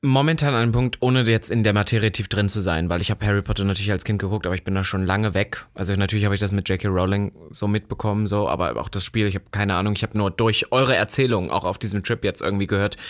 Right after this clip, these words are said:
wie wohl Charaktere da irgendwie genannt wurden, weil es irgendwie die erste Transfigur gibt.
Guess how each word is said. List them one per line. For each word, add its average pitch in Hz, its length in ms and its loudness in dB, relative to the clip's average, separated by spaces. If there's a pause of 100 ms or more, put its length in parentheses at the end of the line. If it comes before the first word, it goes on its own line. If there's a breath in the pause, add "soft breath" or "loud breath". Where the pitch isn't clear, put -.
(100)
wie 104 160 -2
wohl 104 160 0
Charaktere 101 560 -2
da 92 200 0
irgendwie 95 240 -2
genannt 95 340 -2
wurden, 101 200 -2
weil 90 60 -2
es 90 80 -2
irgendwie 98 160 -4
die - 80 -6
erste - 240 -6
Transfigur 120 480 -6
gibt. - 300 -12